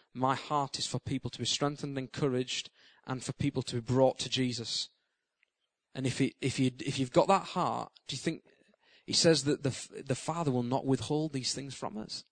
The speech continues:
He wants to give them to us. It's free.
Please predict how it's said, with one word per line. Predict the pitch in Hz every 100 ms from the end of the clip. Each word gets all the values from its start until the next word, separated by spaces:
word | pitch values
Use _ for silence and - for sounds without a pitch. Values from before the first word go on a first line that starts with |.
| _ _ _
He | 170
wants | 196 -
to | 165
give | 143 202 -
them | 202
to | - -
us. | - - - _ _
It's | -
free. | - 50 - -